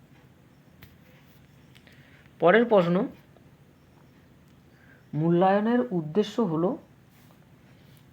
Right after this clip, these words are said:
শিক্ষার উদ্দেশ্য কতটা কার্যকরী হলো তা নির্ণয় করা, এটা ঠিক। অর্জিত জ্ঞানের কার্যকারিতা নির্ণয় করা,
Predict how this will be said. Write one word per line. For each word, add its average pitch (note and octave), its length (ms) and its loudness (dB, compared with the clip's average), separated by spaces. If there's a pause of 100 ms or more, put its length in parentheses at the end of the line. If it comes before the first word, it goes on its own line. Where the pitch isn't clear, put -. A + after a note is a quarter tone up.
(260)
শিক্ষার A3+ 460 -4
উদ্দেশ্য F#3+ 560 -4 (200)
কতটা G3 380 4
কার্যকরী F3+ 580 2
হলো G3 220 0
তা F#3 200 4
নির্ণয় E3+ 420 0
করা, F3 240 2 (440)
এটা D#3+ 240 -2
ঠিক। F3+ 220 -10 (1000)
অর্জিত E3+ 440 0
জ্ঞানের G#3 360 2
কার্যকারিতা F3 600 4
নির্ণয় F3+ 340 2
করা, F3 320 0